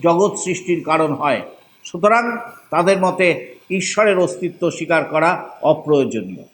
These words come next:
তৃতীয় যুক্তি, ঈশ্বরবাদীরা বলেন যে ঈশ্বর প্রেক্ষাবান, অর্থাৎ কোনটি হেয় বা উপাদেয় সেই বিষয়ে যথার্থ জ্ঞানের অধিকারী। ঈশ্বর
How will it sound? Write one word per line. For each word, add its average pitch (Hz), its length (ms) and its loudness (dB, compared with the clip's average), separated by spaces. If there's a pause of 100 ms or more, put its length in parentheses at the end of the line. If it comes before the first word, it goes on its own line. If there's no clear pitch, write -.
(1900)
তৃতীয় 254 420 6
যুক্তি, 196 400 2 (1300)
ঈশ্বরবাদীরা 285 720 4
বলেন 170 500 2 (440)
যে 220 220 4
ঈশ্বর 247 460 2
প্রেক্ষাবান, 226 840 2 (260)
অর্থাৎ 202 360 2 (420)
কোনটি 240 360 2
হেয় 175 600 4
বা 175 160 6
উপাদেয় 180 640 4
সেই 196 260 -2
বিষয়ে 202 480 2 (340)
যথার্থ 208 520 4
জ্ঞানের 180 400 4
অধিকারী। 156 460 2 (880)
ঈশ্বর 202 460 4